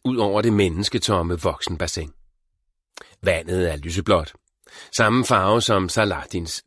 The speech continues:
plastiksutter. Rensningssystemet suger små bølger mod bassinkanten. Der sidder en person fra hver af de unge i bassinet. Spasserpasserne. Han ved ikke, hvad de hedder.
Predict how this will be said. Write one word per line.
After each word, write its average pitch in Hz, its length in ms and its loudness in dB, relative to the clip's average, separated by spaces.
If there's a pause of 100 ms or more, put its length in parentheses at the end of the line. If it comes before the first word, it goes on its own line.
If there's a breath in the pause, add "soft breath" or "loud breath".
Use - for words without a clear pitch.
plastiksutter. 82 720 -4 (1500 loud breath)
Rensningssystemet 113 1200 2
suger 104 280 2
små 113 260 0
bølger 85 360 0
mod 87 260 -2
bassinkanten. 80 720 -6 (1120 loud breath)
Der - 60 2
sidder 143 320 6
en 135 80 2
person 131 480 0
fra 143 140 0
hver 110 180 4
af 117 100 -4
de 123 180 0
unge 78 220 -4
i 98 40 -2
bassinet. - 480 -6 (920 loud breath)
Spasserpasserne. 95 1160 0 (1080 loud breath)
Han 90 160 -2
ved 98 80 2
ikke, 78 200 -2
hvad 92 140 0
de 90 120 -2
hedder. 82 200 -8